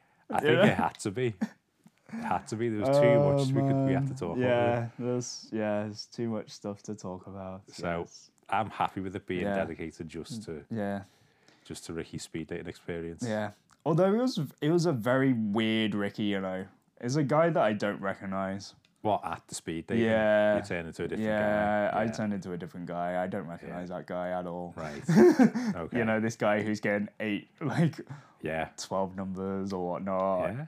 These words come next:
Speaker 2: is just not me at all.
Speaker 1: You just have to turn it on, man.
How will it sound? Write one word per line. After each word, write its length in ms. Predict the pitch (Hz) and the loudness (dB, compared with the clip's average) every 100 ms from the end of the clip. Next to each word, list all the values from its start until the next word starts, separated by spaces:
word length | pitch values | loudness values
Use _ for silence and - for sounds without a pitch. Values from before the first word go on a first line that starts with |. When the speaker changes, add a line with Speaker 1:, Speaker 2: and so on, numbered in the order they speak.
| - | -10
Speaker 2:
is 260 | 101 98 98 | -10 -8 -6
just 360 | 101 90 - - 131 | -8 -8 -12 -10 -2
not 320 | 139 127 - | 0 0 -2
me 240 | 95 92 - - - | -6 -6 -10 -16 -12
at 220 | 90 - | -12 -12
all. 240 | 87 - _ _ _ - | -16 -16 _ _ _ -8
Speaker 1:
You 100 | 156 | -6
just 120 | 170 | -8
have 100 | - | -12
to 80 | 117 | -6
turn 240 | 95 85 | -4 -4
it 80 | 78 | -4
on, 180 | 107 165 | -4 -4
man. 200 | 151 | -6